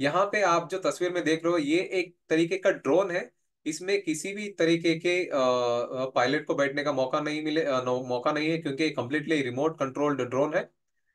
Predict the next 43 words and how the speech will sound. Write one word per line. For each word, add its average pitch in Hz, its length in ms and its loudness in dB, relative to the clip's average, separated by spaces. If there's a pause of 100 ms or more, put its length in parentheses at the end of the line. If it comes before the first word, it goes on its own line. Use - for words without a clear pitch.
(120)
ना 143 80 2
ही 185 120 2
इसमें 170 240 -4
किसी 165 220 0
भी 170 100 4
तरीके 156 320 0
का 165 120 -2
कंट्रोल 156 360 0
स्टिक 165 300 -4
आपको 135 220 2
देखने 127 280 0
को 156 100 2
मिलेगा। 107 420 -2 (340)
ये 160 120 2
मिस 170 180 2
कैट 139 220 4
जेकब्स 156 340 0
जब 143 220 2
दूसरी 135 400 0
बार 147 180 4
वो 147 180 0
बेलारूस 135 420 0
में 139 120 -6
दौरे 127 200 2
पर 139 160 0
गई 135 140 0
थी, 147 80 -6
तो 151 120 -6
वहां 127 220 0
पे 143 120 -6
इन्होंने 135 260 -4
देखा, 131 240 -2
तो 143 100 0
थोड़ा 143 220 0
सा 147 80 -2
उनको 139 180 -2
आश्चर्य 147 400 0
हुआ 143 200 2
कि 139 140 -4
ये 139 280 -2
चीज 139 260 -8
है 131 140 -4
क्या, 110 220 -6